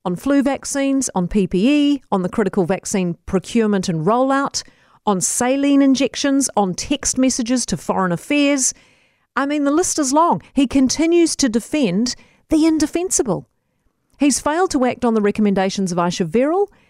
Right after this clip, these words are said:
and the Sir Brian Roche Continued Improvement Report and on the best practice evident globally.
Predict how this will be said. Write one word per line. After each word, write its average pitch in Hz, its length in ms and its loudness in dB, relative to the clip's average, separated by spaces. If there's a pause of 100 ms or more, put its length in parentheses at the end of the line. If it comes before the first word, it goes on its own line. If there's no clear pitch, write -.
(220)
and 226 160 0
the 208 60 0
Sir - 160 0
Brian 196 500 0
Roche 185 360 0
Continued 185 380 -2
Improvement 226 520 -2
Report 294 480 -4 (320)
and 294 240 0
on 285 160 2
the 269 80 2
best 269 480 -2 (180)
practice - 680 -4 (380)
evident 285 440 0
globally. 247 600 0